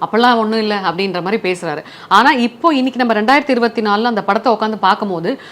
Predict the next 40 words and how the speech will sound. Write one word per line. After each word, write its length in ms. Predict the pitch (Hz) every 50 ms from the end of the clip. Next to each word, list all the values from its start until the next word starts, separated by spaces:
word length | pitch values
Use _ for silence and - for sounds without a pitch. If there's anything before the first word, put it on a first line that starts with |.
| - -
ஓ 160 | - - 311
இப்படியெல்லாம் 560 | 277 196 180 - - 214 233 233 254 302 349 320
வந்து 260 | 277 254 262 269 202
இருந்ததா, 580 | 202 240 277 254 262 208 196 185 180 165 151 - - - - - - - -
அப்ப 180 | 175 - 185
கீழ்த்தட்டு 420 | 175 - 247 269 247 269 254 254 240
மக்கள் 280 | 226 226 226 302 294
இவ்வளவு 280 | 262 214 214 - - 180
கஷ்டப்பட்டிருக்காங்களா, 720 | - - - 202 233 190 202 196 208 180 175 170 170 165
ஒரு 120 | 170 170 165
தப்பு 240 | 208 180 - 311
செஞ்சா 240 | 277 - 269 240 226
ஊர் 340 | 269 254 233 247 269 254 226
மத்தியில 360 | 233 202 190 202 247 226 226
போய் 160 | - - 247 -
கால்ல 280 | - 208 226 247 240 220
விழணுமா, 600 | 190 190 208 214 214 196 180 175 175 175 165 147 - - - - - - - - - - - - - -
கொ-, 120 | 190 180
கொலை 300 | 180 202 196 220 277 302
நடக்குமான்றதெல்லாம் 720 | 285 254 247 247 262 247 254 254 247 254 247 262 302 359 339
வந்து 200 | 285 277 285 302
அதுல 180 | 285 247 233
நடக்க, 320 | 220 202 202 240 - 320 254 - -
அதுல 240 | - 185 185 202 196
இருக்கிறத 320 | 208 254 - 349 311 330
வச்சு 200 | 320 294 - 320
பார்க்கும்போது 400 | - 262 254 254 277 262 254 254
தான் 120 | 285 320 277
தெரியுது. 200 | 247 233 233 208
அவ்வளோ, 160 | 202 220 226
அவ்வளோ 320 | 214 214 220 240 370 427 440 359
அருமையா 260 | 311 294 302 302 269
எடுத்திருப்பாரு 380 | 226 - 226 208 - 202 185 180
சார். 180 | 170 - 175 - - - - -
அதையும் 300 | 233 269 330 403 403 359
அவர் 120 | 302 269
அப்படியே 260 | 247 214 196 233 262
ஒரு 120 | 240 214 208
குறை 200 | 202 196 196 185
சொல்றாரு. 360 | 190 185 165 151 - 160 -